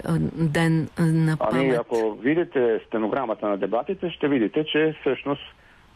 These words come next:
Speaker 2: депутатите от Б С П се противопоставяха. Тогава нямаше някакви други сили, които да се противопоставят. Е, за всички беше съвсем очевидно, че ако има престъпления,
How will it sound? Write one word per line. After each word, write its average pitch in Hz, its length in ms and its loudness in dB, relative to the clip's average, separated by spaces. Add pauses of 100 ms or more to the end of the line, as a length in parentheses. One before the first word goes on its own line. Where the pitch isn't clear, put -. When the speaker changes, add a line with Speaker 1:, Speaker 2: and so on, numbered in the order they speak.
Speaker 2:
депутатите 123 720 -2
от 117 120 0
Б 120 120 0 (100)
С 120 40 -4
П 143 220 0
се 98 100 -6
противопоставяха. 87 1000 -4 (240)
Тогава 113 400 0
нямаше 117 520 -2 (540)
някакви 107 400 -2
други 101 360 0 (180)
сили, 104 220 2
които 98 320 -2
да 92 220 0 (580)
се 92 80 -4
противопоставят. 98 880 -2 (300)
Е, - 20 -6
за 113 380 0
всички 110 300 -2
беше 110 260 -2
съвсем 131 320 -2
очевидно, 113 560 0 (480)
че - 120 0
ако 117 260 0
има 123 380 2 (300)
престъпления, 117 800 -2